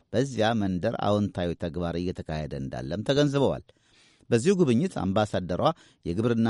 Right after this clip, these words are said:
ማዕከል የሚገኝበትን ትምህርት ቤትም ተዘዋውረው ለመመልከት እድል አግኝተዋል። የአትክልትና የማዕድ ቤት መገልገያ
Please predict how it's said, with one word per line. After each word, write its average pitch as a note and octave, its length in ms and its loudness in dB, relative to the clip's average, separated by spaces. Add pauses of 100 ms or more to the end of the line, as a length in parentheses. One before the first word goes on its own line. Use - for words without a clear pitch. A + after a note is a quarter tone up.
ማዕከል G#2+ 380 0
የሚገኝበትን G2+ 760 -2
ትምህርት G2+ 340 -4
ቤትም F#2+ 320 -2
ተዘዋውረው F2+ 520 -4
ለመመልከት E2+ 560 -4
እድል C3 240 2
አግኝተዋል። C3+ 520 2 (400)
የአትክልትና B2 640 2
የማዕድ G2+ 440 0
ቤት F2+ 220 -4
መገልገያ F2 520 -4